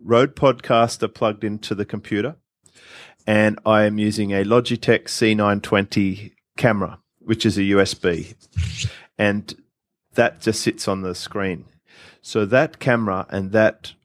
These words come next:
audio will give a very high quality sound, a really good quality picture,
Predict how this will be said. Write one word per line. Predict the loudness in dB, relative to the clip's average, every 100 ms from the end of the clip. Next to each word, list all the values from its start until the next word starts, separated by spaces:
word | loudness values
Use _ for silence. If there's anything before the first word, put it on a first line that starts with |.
| -2
audio | 0 0 -2 -4 -8 -12
will | -12 -4
give | 0 0 0
a | -8
very | -8 0 4 6 4 2
high | 0 -2
quality | -2 -4 -4 -4
sound, | -8 -8 -6 -6 -10 -18 _ _ -16
a | -14
really | -4 -2 -2
good | 0 -2 -2
quality | -4 -2 0 -4
picture, | -6 -8 -6 -6 -6